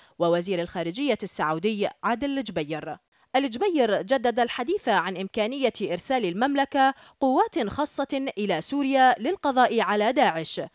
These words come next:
مبينا أن مفتاح إلحاق الهزيمة بهذا التنظيم هو في تغيير نظام بشار الأسد. أما في العراق فقد ربط هزيمته بتطبيق الإصلاحات المتفق عليها قبل عام ونصف،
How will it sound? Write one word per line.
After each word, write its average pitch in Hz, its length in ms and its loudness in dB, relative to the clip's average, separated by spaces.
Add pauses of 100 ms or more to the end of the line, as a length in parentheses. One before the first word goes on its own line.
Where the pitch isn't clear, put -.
(220)
مبينا 175 460 -2
أن 170 420 -4
مفتاح 233 340 -2
إلحاق 214 420 0
الهزيمة 202 520 -2
بهذا 208 380 0
التنظيم 214 580 -2 (420)
هو 294 140 6
في 330 140 0
تغيير 330 480 2
نظام 220 260 2
بشار 190 480 0
الأسد. 185 580 -4 (400)
أما 214 240 2
في 208 120 -4
العراق 214 640 2 (200)
فقد 302 360 0
ربط 349 300 4
هزيمته 190 840 0
بتطبيق 226 520 -4
الإصلاحات 202 640 -2
المتفق 208 540 -2
عليها 254 600 2 (260)
قبل 339 220 4
عام 233 360 2
ونصف، 202 600 0